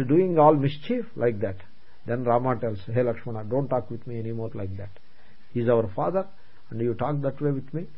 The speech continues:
This is what you have learned from Vasishtha. This is the studies, uh, this is the wisdom that you got from studies. Don't talk anymore. Why you worry?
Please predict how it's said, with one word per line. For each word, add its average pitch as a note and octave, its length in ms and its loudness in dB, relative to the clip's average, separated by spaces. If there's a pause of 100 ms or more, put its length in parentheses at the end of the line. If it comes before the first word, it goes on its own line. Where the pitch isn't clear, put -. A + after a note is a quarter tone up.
(340)
This A#2+ 140 -2
is E3 120 4
what D3 220 6
you D3 80 4
have C3+ 160 4
learned D3 280 2
from C3+ 220 -4
Vasishtha. D3 640 -4
This A#2 160 -2
is D3 160 2
the D3 140 2
studies, D3 560 -2
uh, B2 400 2 (100)
this A#2 120 -4
is C#3 100 -2
the C3+ 100 0
wisdom A#2+ 380 2
that C#3+ 140 2
you C3+ 100 0
got C3 240 2
from C#3 200 -6
studies. F#3 440 -4 (720)
Don't C#3 160 0
talk B2+ 220 2
anymore. G2 360 -4 (640)
Why D3 100 2
you D#3+ 200 6
worry? D3+ 420 8